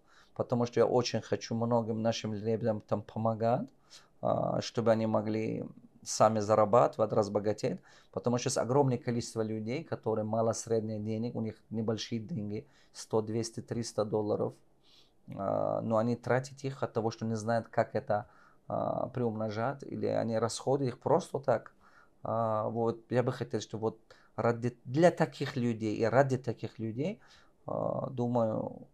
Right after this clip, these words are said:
открыть какой-то фонд, чтобы помочь этим людям, и заодно это что-то делать для страны, чтобы это было полезно одновременно для страны. Я над этим работаю. Обязательно это, этим будем заниматься. Я это обязательно буду делать, иншаллах,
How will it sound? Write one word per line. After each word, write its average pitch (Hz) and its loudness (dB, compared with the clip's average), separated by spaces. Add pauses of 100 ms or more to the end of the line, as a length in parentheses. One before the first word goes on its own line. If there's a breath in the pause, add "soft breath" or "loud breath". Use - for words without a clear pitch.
открыть - -6
какой-то - -4
фонд, 131 0
чтобы 113 -4
помочь 117 0
этим 107 -4
людям, 139 -4 (360 soft breath)
и - 0
заодно 117 4
это 139 -2
что-то - -2
делать 131 -2
для 107 0
страны, 101 -2 (120)
чтобы 107 -6
это 107 -2
было 104 0
полезно 110 -2
одновременно 113 -4
для - -8
страны. - -10 (340 soft breath)
Я 139 6
над 143 4
этим 123 -2
работаю. 107 0 (300)
Обязательно 117 2
это, 104 -2 (200)
этим 110 -6
будем 107 -4
заниматься. 113 -4
Я 110 0
это 107 -2
обязательно 107 -2
буду 110 -4
делать, 113 -2
иншаллах, 131 -2